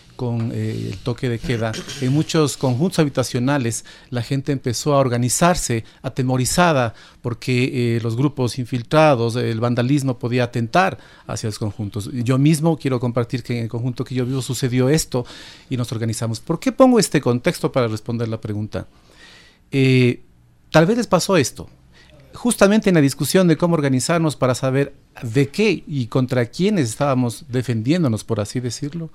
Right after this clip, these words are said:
se notaba en la expresión, en las opiniones de cada co-, vecino, ciudadano, esto que se ha mencionado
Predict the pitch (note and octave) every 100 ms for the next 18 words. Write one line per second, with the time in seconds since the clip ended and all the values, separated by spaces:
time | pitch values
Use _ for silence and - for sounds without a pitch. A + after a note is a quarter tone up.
0 | - - - - - - - - - D3
1 | C#3+ F3+ A3 F#3+ D3+ - - B2+ - F3
2 | E3+ D3+ C3+ C#3 A#2 C#3 C#3+ D3+ D3 C#3
3 | A#2+ B2 D3+ D3+ C#3 A#2 B2 A#2+ A#2 -
4 | - D3 B2+ A2 A2 C3 B2+ B2 C#3 C#3+
5 | A2+ G2 - - - _ C3 - C3 -
6 | B2 A2+ C#3+ B2+ A#2+ B2+ B2+ D3 C3 G#2